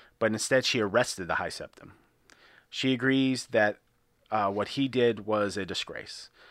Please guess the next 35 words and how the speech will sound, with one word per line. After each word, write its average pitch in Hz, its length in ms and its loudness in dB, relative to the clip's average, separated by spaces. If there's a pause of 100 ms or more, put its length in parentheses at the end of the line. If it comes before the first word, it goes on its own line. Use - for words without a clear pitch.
(220)
The - 80 -4
faith 139 320 0
of 147 120 2
the 156 80 4
crown 107 540 2 (640)
are 107 160 2
the 101 120 -4
two - 200 -2
pillars 110 360 -2
that 101 220 -2
hold 101 220 -4
up 92 120 -6
the 92 100 -6
world. 78 320 -12 (460)
One 131 180 4
collapses, 139 600 4
and 107 120 -10
so 104 200 -2
does 95 220 -4
the 92 140 -8
other. - 300 -14 (540)
We 110 100 -2
must 120 260 0
do 123 140 2
everything 120 300 2
necessary 104 480 0
to - 100 -8
protect - 460 -6
the, 85 120 -10 (440)
to, - 140 -12 (240)
to - 120 -4
protect - 640 -2
the 98 140 -4
other 78 180 -6
one. - 280 -16